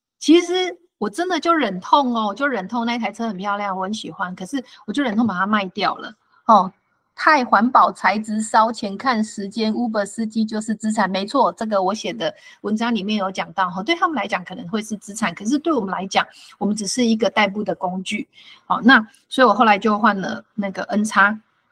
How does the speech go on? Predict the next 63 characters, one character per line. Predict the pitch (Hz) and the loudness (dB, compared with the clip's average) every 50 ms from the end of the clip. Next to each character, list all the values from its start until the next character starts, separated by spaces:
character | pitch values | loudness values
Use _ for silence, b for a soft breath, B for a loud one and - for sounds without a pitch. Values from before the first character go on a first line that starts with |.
| _ _ _ _ _ _ _ _ _ _ - | _ _ _ _ _ _ _ _ _ _ 0
N | - 233 | 2 4
叉 | 220 233 220 233 | 6 6 4 4
三 | 220 240 220 220 | 4 4 4 4
百 | 220 208 190 185 | 6 4 4 2
哈， | 180 190 190 175 | 0 -4 -4 -2
大 | 170 - 208 | 0 2 2
家 | 208 214 | 2 2
都 | 214 220 214 214 220 | 2 0 -4 -6 -4
跟 | 220 214 | -4 -2
我 | 220 196 175 165 | -2 -2 -4 -6
推 | - 214 208 214 | -6 -6 -6 -4
荐 | - 214 196 180 | -4 -6 -6 -6
说， | 180 - - 190 190 190 | -8 -6 -4 -4 -4 -4
因 | 196 208 | -4 -6
为 | 208 208 | -6 -6
Lexus | 208 202 202 202 196 190 180 - - | -6 -8 -8 -8 -10 -12 -12 -12 -16
可 | - - 185 | -14 -14 -14
能 | 185 180 180 175 | -14 -14 -14 -16
比 | - 180 | -16 -16
较， | - - 196 196 185 190 - _ _ _ _ _ _ _ | -6 0 2 2 2 0 -2 _ _ _ _ _ _ _
它 | - 233 | 0 2
的 | 233 233 | 2 4
维 | 214 208 196 190 | 2 0 0 -2
修 | 190 - 220 214 | -2 -2 -2 -2
成 | 214 196 175 175 | -2 -4 -8 -8
本 | 185 151 156 | -8 -10 -8
会 | 165 190 185 | -8 -8 -8
低 | - _ 190 185 180 180 | -8 _ -12 -10 -10 -10
一 | |
点 | 180 - 185 170 156 160 | -10 -10 -10 -10 -10 -10
点。 | 165 - - - B B B B B B B B | -10 -10 -10 -10 B B B B B B B B
好， | - - 180 185 180 B B B B B B | 2 2 4 4 2 B B B B B B
所 | - - 302 370 | -2 2 4 4
以 | 359 311 | 4 4
呢， | 247 226 214 214 | 4 4 4 4
在 | 220 220 294 277 262 254 247 233 226 | 4 4 4 4 4 4 4 2 0
这 | 240 254 | 0 -2
个 | 233 226 214 208 | 0 0 2 2
魔 | 214 214 220 247 | 4 4 4 2
鬼 | - 277 233 185 | 2 0 -2 -2
的 | 185 185 185 185 185 185 180 | -2 -2 -2 -2 -2 -4 -6
细 | - - 294 247 | -2 -2 0 0
节， | 220 214 208 185 | 0 -2 -4 -4
我 | 185 190 185 175 170 | -4 -4 -6 -8 -2
会 | - 294 285 | -2 -2 -2
协 | - - 196 | -2 -4 -6
助 | 190 - 240 220 | -4 -2 -4 -2
客 | 226 240 220 | 0 0 0
户 | 220 220 220 | 0 0 -2
去 | 214 - - 226 | -2 0 -2 -2
检 | 214 - 220 - - | -2 -4 -8 -10 -10
视 | - - - 233 190 165 | -10 -4 -2 0 0 0
他 | - - 226 | 2 2 4
们 | 233 226 214 208 | 4 4 2 0
哪 | 190 160 | -2 -6
些 | - - 233 233 | -4 -2 0 0
钱、 | 226 214 - 202 180 175 180 185 196 | 0 -2 -4 -6 -6 -6 -6 -2 0
哪 | 190 180 | 0 0
些 | 185 - 247 | 0 0 0
地 | 233 233 240 226 | 2 4 2 4
方 | 220 220 214 220 | 4 6 6 6
有 | 202 170 | 4 4
漏 | 180 202 202 190 | 0 -2 -2 -4